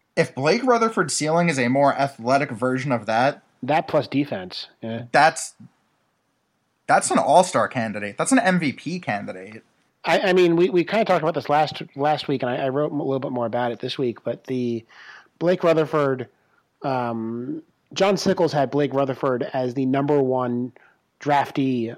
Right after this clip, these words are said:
Speaker 2: um, among, uh, the number one prospect among twenty sixteen draftees, which mean, which is him saying is if he were redrafting the first round of the twenty sixteen draft, the Yankees would have selected the number one pick. That's pretty awesome. Um,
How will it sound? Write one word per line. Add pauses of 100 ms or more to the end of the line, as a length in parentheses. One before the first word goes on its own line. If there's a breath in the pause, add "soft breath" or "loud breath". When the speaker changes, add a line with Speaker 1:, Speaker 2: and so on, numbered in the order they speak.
(100)
Speaker 2:
um,
among,
uh,
the
number
one
prospect
among
twenty
sixteen
draftees, (460 loud breath)
which
mean,
which
is
him
saying
is
if
he
were
redrafting (420 loud breath)
the
first
round
of
the
twenty
sixteen
draft, (240 soft breath)
the
Yankees
would
have
selected
the
number
one
pick. (240 soft breath)
That's
pretty
awesome. (600 loud breath)
Um,